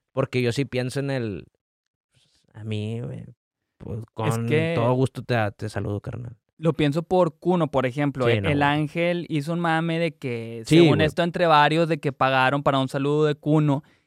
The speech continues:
Speaker 2: y que se tardó, no sé si una o dos semanas, no recuerdo bien, y que era como que el saludo número cuatrocientos y feria y
Speaker 1: Sí,
Speaker 2: cobraba,
Speaker 1: güey.
Speaker 2: y, y cobra
Speaker 1: Mil doscientos,
Speaker 2: mil doscientos.
Speaker 1: güey. Ah, es
Speaker 2: Y
Speaker 1: un
Speaker 2: pienso,
Speaker 1: putazo de lana, güey.
Speaker 2: "Vergas, o sea,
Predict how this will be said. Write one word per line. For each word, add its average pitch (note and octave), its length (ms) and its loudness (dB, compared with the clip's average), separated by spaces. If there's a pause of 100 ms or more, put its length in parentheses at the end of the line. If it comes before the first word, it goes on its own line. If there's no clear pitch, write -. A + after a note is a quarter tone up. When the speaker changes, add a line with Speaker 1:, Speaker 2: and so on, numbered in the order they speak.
Speaker 2:
y C3 140 -8
que B2+ 160 -4
se C3 100 -8
tardó, A#2+ 360 -2
no C3+ 280 -4
sé D3 120 -10
si E3+ 140 -6
una D3+ 200 0
o D#3+ 40 0
dos D#3 100 -2
semanas, D3+ 280 -4
no D3+ 80 -2
recuerdo D3+ 360 -2
bien, D#3+ 240 -4 (400)
y C3 100 -4
que C3 420 0
era C#3 180 0
como E3+ 220 -6
que E3+ 80 -2
el D3+ 40 -6
saludo C3+ 280 0
número D#3+ 280 0
cuatrocientos D3 720 -2
y E3 60 -4
feria D3+ 240 0
y D#3+ 40 -4
Speaker 1:
Sí, - 40 -12
Speaker 2:
cobraba, D3 440 6
Speaker 1:
güey. G2 180 -2
Speaker 2:
y, C3+ 160 -4
y D#3 80 -6
cobra D3+ 260 6
Speaker 1:
Mil F#3+ 60 6
doscientos, F#3+ 80 4
Speaker 2:
mil F#3+ 80 6
doscientos. G#3 560 6
Speaker 1:
güey. B2 100 2
Ah, C3+ 120 4
es A2 120 0
Speaker 2:
Y - 20 4
Speaker 1:
un G#2+ 100 0
Speaker 2:
pienso, F#3 280 4
Speaker 1:
putazo A#2+ 280 4
de A#2+ 80 4
lana, G#2+ 220 0
güey. - 120 4
Speaker 2:
"Vergas, G#3 240 6
o D3+ 100 2
sea, D3 140 0